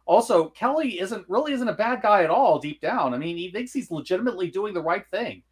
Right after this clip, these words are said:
and that too can be dangerous. Um, Robert Kelly is a really fascinating character, and I'm glad that they got, kept the complexity that he had in the books.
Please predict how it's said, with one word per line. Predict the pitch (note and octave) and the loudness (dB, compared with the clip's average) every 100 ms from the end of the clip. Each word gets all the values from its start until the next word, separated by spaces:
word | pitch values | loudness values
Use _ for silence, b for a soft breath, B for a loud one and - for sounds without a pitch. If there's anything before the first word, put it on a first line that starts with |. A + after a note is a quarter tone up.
| _ _ | _ _
and | D3 D3+ | -4 2
that | D#3+ C#4+ - | 4 4 2
too | C4+ C#4 | 0 2
can | G#3+ | 0
be | G#3 G#3+ | -4 -2
dangerous. | F#3 A#3 D3 G2 D#2 - _ _ - | -2 0 -2 -8 -10 -18 _ _ -4
Um, | D3 D3 D3 | 2 2 0
Robert | D#3+ F#3 D4+ - | 4 4 4 2
Kelly | G#3+ A#3 A3 | 4 6 6
is | D#3 | 4
a | C#3+ | 2
really | E3+ G3 | 2 2
fascinating | F#3 F3+ F#3 E3+ E3 D3+ | 2 2 0 -4 -6 -6
character, | C#3+ E3 - A2 G#2+ | -4 -4 -2 -4 -4
and | A#2 | -4
I'm | D3+ | -4
glad | D3 D#3+ F#3 | 2 4 4
that | E3+ | 0
they | C#3+ C3 E3 | -4 -6 -2
got, | D#3 - - | -2 -4 -6
kept | F3 F3 | -6 -4
the | - | -6
complexity | D#3 - D3 - C#3+ B2+ - _ - | -10 -4 -4 -4 -8 -8 -10 _ -2
that | C#3+ | 0
he | C#3+ | 4
had | D3 D3+ | 4 4
in | D3+ | 0
the | A#2+ | -2
books. | F3 F#3 - - | 2 0 -2 -14